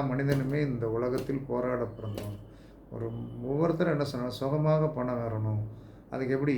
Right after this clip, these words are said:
ஈஸியான வழின்னா, எப்ப வந்து நீங்க ரெண்டாம் பாவத்தை வந்து அதிகமாக இயக்க இயக்க, எட்டாம் பாவம் என்று சொல்லக்கூடிய கர்மா உங்களை வந்து பிடித்துக்கணும். ஏன்னா ரெண்டாம் பாவத்துடைய, ஆ,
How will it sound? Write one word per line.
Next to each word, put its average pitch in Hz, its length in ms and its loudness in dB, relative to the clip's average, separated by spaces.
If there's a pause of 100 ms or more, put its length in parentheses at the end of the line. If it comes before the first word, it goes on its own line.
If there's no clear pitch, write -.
ஈஸியான 135 400 2
வழின்னா, 104 380 -2 (520)
எப்ப 123 420 0
வந்து 139 300 2
நீங்க 123 240 2
ரெண்டாம் 131 480 2
பாவத்தை 120 540 0
வந்து 110 560 -2
அதிகமாக 120 680 -2
இயக்க 117 440 -2
இயக்க, 107 480 -2 (460)
எட்டாம் 143 480 2
பாவம் 123 360 2
என்று 110 200 -2
சொல்லக்கூடிய 107 640 -4
கர்மா 127 440 -2
உங்களை 110 360 -2
வந்து 117 460 -2 (440)
பிடித்துக்கணும். 135 520 -2
ஏன்னா 151 240 0
ரெண்டாம் 156 460 2
பாவத்துடைய, 120 840 4 (520)
ஆ, 113 80 -6